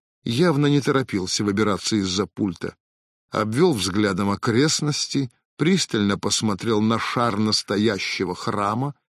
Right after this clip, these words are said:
чернеющий на фоне горизонта, спросил: «Серж, а стоит ли нам останавливаться так близко от храма? Если твои догадки верны и сея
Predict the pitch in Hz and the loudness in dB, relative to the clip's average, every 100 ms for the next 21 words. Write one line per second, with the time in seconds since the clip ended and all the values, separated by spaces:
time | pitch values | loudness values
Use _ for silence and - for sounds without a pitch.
0 | _ - - 131 131 131 120 - 131 123 | _ -6 -2 2 4 4 2 0 0 0
1 | 127 - 131 131 127 120 127 110 110 107 | 0 0 0 2 0 0 0 0 -2 -4
2 | - 101 _ - - 143 165 - 104 107 | -6 -8 _ -10 -8 -4 -2 0 -2 -2
3 | 107 _ _ _ _ _ - - 175 92 | -6 _ _ _ _ _ -4 2 2 2
4 | - - _ - 123 135 127 - 233 226 | -6 -10 _ -4 0 0 0 -2 2 4
5 | 156 151 156 143 143 - 175 175 131 110 | 4 2 2 2 0 0 2 2 2 2
6 | 110 - 123 143 127 147 139 - - 135 | 2 0 -2 -2 0 2 2 2 -2 -6
7 | - - 95 67 57 - _ _ _ _ | -6 -8 -8 -8 -10 -16 _ _ _ _
8 | _ _ - 151 165 160 127 139 147 117 | _ _ 0 2 4 2 2 4 4 4
9 | 107 131 139 - 135 107 113 104 113 139 | 2 0 -2 0 0 4 2 4 2 2
10 | - 131 98 - 131 131 135 123 120 | 0 0 0 0 2 4 4 2 0